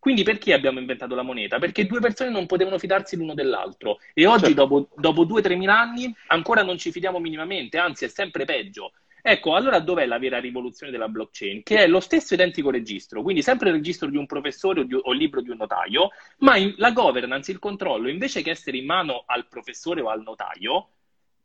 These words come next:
Speaker 1: loro possono sempre inserire il dato, ma nel momento, nell'esatto istante in cui inseriscono il dato, in tempo reale,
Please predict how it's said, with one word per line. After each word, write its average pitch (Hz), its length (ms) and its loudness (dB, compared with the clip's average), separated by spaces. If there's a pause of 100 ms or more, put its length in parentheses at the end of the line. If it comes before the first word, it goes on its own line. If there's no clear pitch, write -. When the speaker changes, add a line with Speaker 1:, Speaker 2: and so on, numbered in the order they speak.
Speaker 1:
loro 262 320 6
possono 143 340 -6
sempre 208 340 -2
inserire 123 360 -8
il 113 100 -12
dato, 101 380 -4
ma 190 420 2
nel 156 180 -4
momento, 196 680 -4
nell'esatto 175 500 -2
istante 208 300 -4
in 156 60 -8
cui 139 120 -6
inseriscono 139 520 -8
il 127 100 -8
dato, 120 400 -2
in 147 160 -10
tempo 220 260 -2
reale, 120 480 2